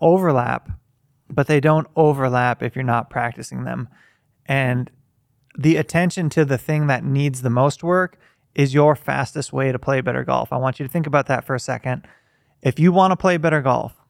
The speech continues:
the thing that's going to help you get there the fastest is practicing the thing you're the worst at. W W W what do I suck at dot com. Go to that website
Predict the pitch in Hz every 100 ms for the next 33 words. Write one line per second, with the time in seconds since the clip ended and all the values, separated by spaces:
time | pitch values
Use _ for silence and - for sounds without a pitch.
0 | _ _ _ - 139 - 160 160 147 -
1 | 156 143 113 143 - 139 147 147 143 143
2 | 131 123 113 131 120 - _ _ _ _
3 | - 123 - 131 127 139 - 139 131 117
4 | - 131 127 127 120 - 135 123 117 127
5 | 127 120 - - - - _ _ _ _
6 | _ _ - 151 160 143 156 147 147 131
7 | 131 135 131 131 147 156 160 139 143 -
8 | 139 127 139 123 131 - 120 - - 139
9 | 127 - 123 _ - 156 160 190 190 160
10 | 147 - 143 135